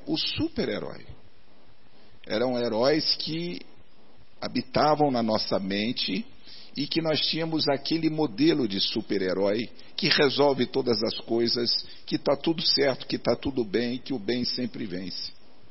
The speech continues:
Mas quando nós crescemos, os super-heróis ficam pra trás. E por vezes nós queremos usar essa capa de super-herói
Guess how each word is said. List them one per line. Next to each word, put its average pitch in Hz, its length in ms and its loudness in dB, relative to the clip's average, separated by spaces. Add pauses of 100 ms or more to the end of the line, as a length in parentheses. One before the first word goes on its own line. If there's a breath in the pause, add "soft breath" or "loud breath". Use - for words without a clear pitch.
(800)
Mas 127 200 4
quando 160 260 0
nós 123 260 4
crescemos, 113 1040 -2 (1800)
os - 180 -2
super-heróis 113 760 2
ficam 127 380 -2
pra 147 180 -2
trás. 127 760 0 (840 loud breath)
E 123 100 4
por 147 300 6
vezes 156 580 6
nós 143 340 8
queremos 147 480 8
usar 135 320 10
essa 131 320 8
capa 151 380 8
de 131 120 4 (200)
super-herói 131 840 10